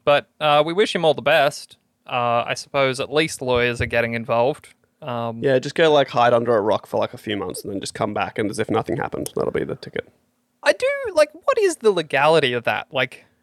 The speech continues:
Speaker 1: they're a French company. He's presumably here in Australia. Like, you can't be arrested, can you? Like, you can be sued internationally, but
Speaker 2: Well, I don't think, I don't think you'd ever, anyone get arrested for breaking an N D A.
Speaker 1: Well, that's
Speaker 2: It's
Speaker 1: true.
Speaker 2: getting sued
Speaker 1: <laughs> That's
Speaker 2: for
Speaker 1: true.
Speaker 2: sure.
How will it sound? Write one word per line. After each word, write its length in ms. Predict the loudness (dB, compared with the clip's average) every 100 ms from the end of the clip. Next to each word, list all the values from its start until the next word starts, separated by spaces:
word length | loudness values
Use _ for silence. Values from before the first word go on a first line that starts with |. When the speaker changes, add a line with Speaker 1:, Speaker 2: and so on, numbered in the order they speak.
| _
Speaker 1:
they're 220 | 2 4
a 40 | 4
French 420 | 2 0 0 -6
company. 560 | -2 -2 0 -2 -2 -6 _ _
He's 240 | -4 -4 -2
presumably 580 | -6 -2 -2 0 0 0
here 200 | 2 2
in 60 |
Australia. 500 | 0 0 4 4 4
Like, 380 | 4 2 0 -16 -20 _ _ _ -14
you 100 | -6
can't 260 | 0 2
be 120 | 2 0
arrested, 720 | 0 0 0 0 -4 -4 -2
can 220 | -6 -4
you? 120 | -2
Like, 240 | 0 -2 -4
you 60 |
can 160 | -8 -8
be 100 | -8
sued 460 | -8 -2 0 0
internationally, 800 | -2 -4 -6 -6 -4 -4 -2 -4 -2
but 260 | -2 -2 _ _
Speaker 2:
Well, 120 | 6
I 60 | 8
don't 200 | 6 6
think, 300 | 2 2 -12 _ _ -4
I 140 | -4
don't 300 | -2 -4 -4
think 220 | -8 -6
you'd 240 | -10 -10 -8
ever, 240 | -6 -6 -8 -6
anyone 340 | 0 2 2
get 140 | 0
arrested 400 | -2 -4 -4 -8
for 80 | -4
breaking 320 | 0 0 0 -2
an 60 |
N 60 | -2
D 140 | 0
A. 40 | 2
Speaker 1:
Well, 120 | 4
that's 200 | 2 0
Speaker 2:
It's 80 | 0
Speaker 1:
true. 140 | 4
Speaker 2:
getting 200 | 6 4
sued 400 | 4 4 6 6
Speaker 1:
<laughs> 0 |
That's 200 | 4 2
Speaker 2:
for 80 | 0
Speaker 1:
true. 160 | 2 4
Speaker 2:
sure. 340 | 4 4 0